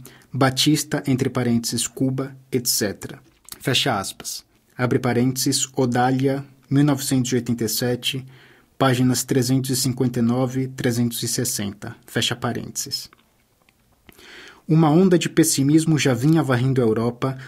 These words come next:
desde o período entre guerras, atingindo boa parte do mundo e expressando-se filosoficamente no existencialismo. Foi Soren Kierkegaard, o verdadeiro,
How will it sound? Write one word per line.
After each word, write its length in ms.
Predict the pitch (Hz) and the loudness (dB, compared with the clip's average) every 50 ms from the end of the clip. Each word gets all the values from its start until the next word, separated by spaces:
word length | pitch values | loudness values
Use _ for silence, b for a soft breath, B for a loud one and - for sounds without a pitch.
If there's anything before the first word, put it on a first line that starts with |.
| B B | B B
desde 280 | - 151 156 156 151 165 | 4 4 6 6 4 2
o 40 | |
período 420 | 156 - 143 139 135 139 139 139 143 | 2 2 2 2 4 2 2 2 2
entre 180 | 139 139 139 | 2 2 0
guerras, 640 | 131 117 117 113 107 104 104 107 - - - - - - - | 0 0 0 0 0 -2 -4 -6 -6 -6 -6 -6 -8 -8 -4
atingindo 600 | - 127 127 - 143 135 123 - 151 147 135 127 | -2 -2 0 2 2 2 2 2 2 2 2 2
boa 240 | - 139 156 160 156 | 4 4 2 2 2
parte 340 | - 147 139 139 139 - | 2 0 0 0 0 -2
do 140 | 135 127 123 | -2 0 0
mundo 400 | 120 120 127 139 147 143 147 160 - | 0 0 0 0 0 0 -2 -4 -2
e 100 | 139 143 | -2 0
expressando-se 920 | 139 - - 156 151 127 - - 135 131 139 139 131 - - - 135 131 | 0 0 0 2 0 2 2 0 0 0 0 0 0 -2 -4 -4 -6 -6
filosoficamente 1160 | - - - 175 175 160 131 139 135 131 - - - 127 120 120 123 139 139 139 - 151 156 - | -4 0 2 4 4 4 4 2 0 -2 -4 -4 -2 0 2 2 2 0 0 -2 -4 -6 -4 -2
no 180 | 143 139 135 139 | 0 2 4 4
existencialismo. 1040 | 127 127 127 - - - 127 127 127 - 131 117 110 104 104 104 - 110 110 120 - - B B B B B B B B B B - | 4 2 -2 -4 -2 -2 0 0 0 0 -2 -2 0 -2 -2 -4 -6 -8 -10 -10 -12 -16 B B B B B B B B B B -8
Foi 200 | - - 147 139 | -2 0 0 2
Soren 360 | 147 - 151 143 147 160 165 | 2 4 4 4 6 4 4
Kierkegaard, 840 | 165 - 165 156 - 139 127 131 123 127 135 139 139 139 - - - B B B B B B B B | 4 2 -2 -2 -2 -2 -2 0 0 0 0 -2 -2 -4 -8 -10 -12 B B B B B B B B
o 60 | 131 | -2
verdadeiro, 800 | 127 120 143 143 139 143 143 139 131 147 156 160 160 160 165 170 | 0 2 2 2 4 4 4 4 6 6 6 6 6 4 2 -2